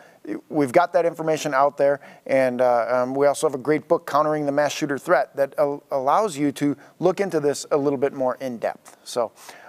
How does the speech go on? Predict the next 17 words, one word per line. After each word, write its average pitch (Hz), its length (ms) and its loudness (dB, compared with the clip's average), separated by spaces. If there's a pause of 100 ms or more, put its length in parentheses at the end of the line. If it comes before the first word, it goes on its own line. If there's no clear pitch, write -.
(140)
um, 123 320 2 (600)
I'm 185 140 0
gonna 247 160 4
make 208 180 0
fun 214 260 2
of 165 120 -6
the 160 80 2
next 175 360 0
guy 143 460 2
as 135 220 0
this 147 160 0
comes 147 240 0
up. 143 260 0 (140)
Um, 135 220 2
his 147 200 -2
name's 185 240 2
Tom, 170 600 0